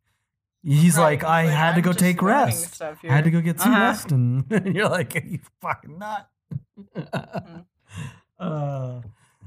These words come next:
Speaker 1: I love it. It's such a cool, like, all these little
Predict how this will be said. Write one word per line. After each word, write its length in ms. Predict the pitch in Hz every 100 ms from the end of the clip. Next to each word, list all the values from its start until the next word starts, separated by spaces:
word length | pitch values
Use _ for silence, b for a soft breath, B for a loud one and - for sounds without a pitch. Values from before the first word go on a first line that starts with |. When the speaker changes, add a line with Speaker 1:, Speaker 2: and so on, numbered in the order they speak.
| -
Speaker 1:
I 140 | 156
love 280 | 170 214 277
it. 260 | 156 127 -
It's 180 | 165 165
such 260 | 208 196 233
a 100 | 214
cool, 800 | - 185 190 190 190 185 180 _ _
like, 260 | 185 175 -
all 160 | 170 214
these 200 | 226 180
little 380 | 196 196 175